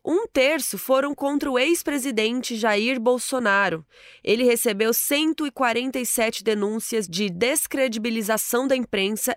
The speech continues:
e agressão verbal. Todo ano, a fenage faz o relatório da violência contra jornalistas. De acordo com esse relatório, entre noventa e cinco e dois mil e dezoito, sessenta e quatro comunicadores de mídia foram mortos no Brasil.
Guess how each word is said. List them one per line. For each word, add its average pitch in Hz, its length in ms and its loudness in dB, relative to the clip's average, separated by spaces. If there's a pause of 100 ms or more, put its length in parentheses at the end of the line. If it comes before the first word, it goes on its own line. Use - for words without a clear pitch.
e 311 240 4
agressão 254 520 0
verbal. 190 460 0 (320)
Todo 254 260 2
ano, 240 280 4
a 208 40 2
fenage 214 500 0
faz 214 240 0
o 226 40 2
relatório 208 480 2
da 202 80 2
violência 208 640 -2
contra 196 380 -6
jornalistas. 190 920 -4
De 175 120 -2
acordo 262 280 0
com 269 60 0
esse 240 160 0
relatório, 208 640 2
entre 214 280 -2
noventa 233 320 0
e 277 80 -2
cinco 262 300 -4
e 254 40 -2
dois 208 180 0
mil 208 100 -2
e 196 40 -4
dezoito, 190 580 -4 (260)
sessenta 285 540 -2
e 262 40 -6
quatro 233 340 0
comunicadores 208 680 -2
de 208 140 -4
mídia 202 480 -2
foram 208 380 -4
mortos 208 480 0
no 175 100 -4
Brasil. 156 420 -2